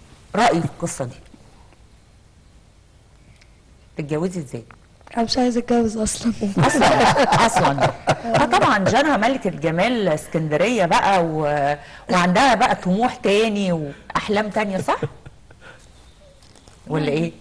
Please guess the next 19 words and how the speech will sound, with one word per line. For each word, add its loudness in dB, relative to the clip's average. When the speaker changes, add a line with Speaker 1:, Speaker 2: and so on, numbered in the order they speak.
Speaker 1:
مخططة -4
ان -4
انت -8
حياتك -8
تبقى -10
حاجة -8
مختلفة -6
عن -8
ان -10
واحدة، -6
آه، -2
تبقى -6
متجوزة -4
وبتربي -8
بقى -6
في -10
الولاد -6
والمسؤوليات -6
و، -14